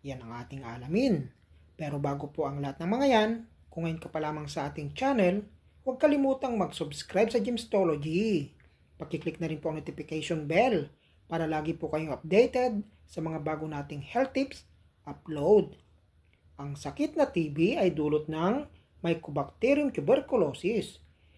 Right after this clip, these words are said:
Ito ay sakit sa baga na nakakahawa. Naipapasa ito sa pamamagitan ng pagbahing, paghalik, o pakikisalamuha ng malapitan sa mga taong may sakit nito. Samantala,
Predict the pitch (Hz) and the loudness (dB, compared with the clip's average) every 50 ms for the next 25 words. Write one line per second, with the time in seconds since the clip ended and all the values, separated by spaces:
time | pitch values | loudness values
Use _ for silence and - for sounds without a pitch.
0 | _ _ - 311 277 - - 311 285 233 196 - - - 170 156 - 160 139 131 | _ _ -6 -6 -2 2 4 6 6 6 6 4 0 -2 -4 -6 -6 -8 -8 -8
1 | 135 131 127 135 143 180 208 220 165 - - - _ _ - - 156 151 143 - | -8 -10 -8 -4 0 2 4 4 4 2 -2 -8 _ _ -12 -10 -10 -8 -6 -6
2 | 147 139 - - 127 117 113 117 127 156 208 208 156 - - - _ _ _ _ | -6 -6 -6 -8 -10 -10 -8 -2 2 2 4 4 2 0 -4 -12 _ _ _ _
3 | _ _ _ _ _ _ _ _ _ _ - 160 143 143 - 156 139 139 - 143 | _ _ _ _ _ _ _ _ _ _ -6 -6 -4 -4 -4 -4 -4 -4 -4 -4
4 | 139 131 - 175 311 285 - - 220 190 202 226 220 - - _ _ _ _ - | -4 -4 -4 -4 -6 0 4 8 8 8 8 6 2 -4 -14 _ _ _ _ -10
5 | - 170 - 170 160 156 151 147 143 143 143 147 147 147 - 147 147 147 147 143 | -8 -6 -2 -2 -2 -2 -2 -4 -4 -4 -6 -6 -6 -6 -6 -6 -6 -6 -6 -4
6 | - 151 147 143 143 131 135 160 180 202 240 285 302 - - _ _ _ _ _ | -6 -6 -2 -2 -2 0 4 4 6 6 4 4 0 -4 -10 _ _ _ _ _
7 | _ _ _ _ _ _ _ - - 156 147 139 - - 147 147 156 170 208 277 | _ _ _ _ _ _ _ -12 -10 -10 -8 -8 -8 -8 -6 2 6 6 6 6
8 | 277 - - _ _ _ _ - _ _ _ _ _ _ _ _ - 196 202 254 | 4 0 -10 _ _ _ _ -20 _ _ _ _ _ _ _ _ -8 -2 0 0
9 | 247 254 247 - 247 226 220 233 214 190 175 165 151 139 139 147 190 233 233 226 | 0 0 -2 0 0 2 2 4 4 4 4 2 0 -2 -2 2 4 4 4 4
10 | 180 165 160 156 143 139 139 - - - - 143 139 - 165 170 220 262 269 - | 4 0 0 -2 -4 -4 -4 -6 -8 -10 -10 -12 -8 -2 0 0 2 0 0 0
11 | 185 165 156 151 143 143 - - 190 262 320 294 240 208 - - 170 - - - | -2 -2 -2 -4 -6 -8 0 2 4 4 4 4 2 0 0 0 -4 -6 -6 -10
12 | - 143 - - - 175 208 202 156 131 - - _ _ _ _ - - _ _ | -16 -16 -14 -6 0 2 2 2 2 -2 -6 -14 _ _ _ _ -20 -20 _ _
13 | _ _ _ _ _ _ _ - - 226 247 269 277 277 - 190 165 151 143 143 | _ _ _ _ _ _ _ -10 -6 -2 -2 0 0 0 0 0 0 0 0 -2
14 | 143 160 202 226 175 143 - - | -2 0 0 0 -2 -4 -6 -12